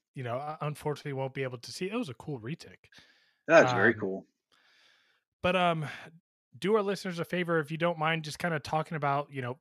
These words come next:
Speaker 1: Phoenix Reptiles and kind of what, what you do and, and all that good stuff. Um, and, and, I, I mean, you know, obviously we're, we're wanting to talk about green tree pythons, but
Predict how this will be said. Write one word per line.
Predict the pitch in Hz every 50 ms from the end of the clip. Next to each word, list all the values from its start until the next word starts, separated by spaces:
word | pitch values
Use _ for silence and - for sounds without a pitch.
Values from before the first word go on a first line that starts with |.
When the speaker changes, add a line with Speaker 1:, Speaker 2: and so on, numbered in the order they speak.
| _ _ _
Speaker 1:
Phoenix | - 170 175 165 - -
Reptiles | 170 160 151 - 160 156 156 151 147 139
and | 151 147 143 135 131 127 123
kind | - - 143 139 139
of | 131 120
what, | 131 143 151 151 151
what | 135 139 151 151
you | 151 147
do | 139 131 135 143 143 143 143 139 139
and, | 127 123 120 117 123 135
and | 131 123 120 117 113 113 110 - - - _
all | - 147 156
that | 151 143 139 131
good | 135 135 123
stuff. | - - - 139 131 127 120 - - - -
Um, | 139 131 120 117 113 107 107 104 104 127 165 165
and, | 143 127 123 127 143
and, | 135 123 120 117 113 107 - - - - _
I, | - 139 139 139 135
I | 127
mean, | 120 123 123 113 113 117 - _
you | 143 131
know, | 127 131
obviously | 131 135 139 131 - - 139 127 120
we're, | 123 131 127 127 131
we're | 131 131 135 143
wanting | 139 131 131 131 131 131 123 123 117
to | - 120
talk | - 123 120 -
about | 123 120 113 110
green | - 123 120 113
tree | - 117 113
pythons, | - - 117 110 - 120 117 117 - -
but | - 120